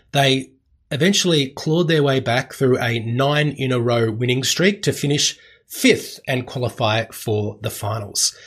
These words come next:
And one thing that I noticed with the Carlton Football Club is that they stuck to the plan. They didn't get distracted by all the noise. And there was a lot of noise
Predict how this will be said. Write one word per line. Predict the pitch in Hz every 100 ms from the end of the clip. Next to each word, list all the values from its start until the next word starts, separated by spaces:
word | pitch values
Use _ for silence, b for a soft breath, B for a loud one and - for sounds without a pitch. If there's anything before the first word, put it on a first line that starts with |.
| B B B B
And | 139 135 135 131 127 -
one | 143 139 196 208
thing | 190 170
that | 147
I | 127
noticed | 123 113 113 110 - - - _ _
with | 120 123 - - _ -
the | 127
Carlton | 120 110 107
Football | 202 202 131
Club | - 113 110 -
is | 117 113
that | 120 -
they | 120 127
stuck | - - 117 - - _
to | - 110
the | 107 110
plan. | - - 104 110 92 - B B -
They | -
didn't | 110 139 151 156
get | 135 131
distracted | 143 - - 127 - 127 117
by | 113 107 107 - -
all | 120 120 120 120
the | -
noise. | 113 104 107 101 101
And | 107
there | 123
was | 139 143 -
a | - 120
lot | 117 127 147 156
of |
noise | 135 127 107 85 -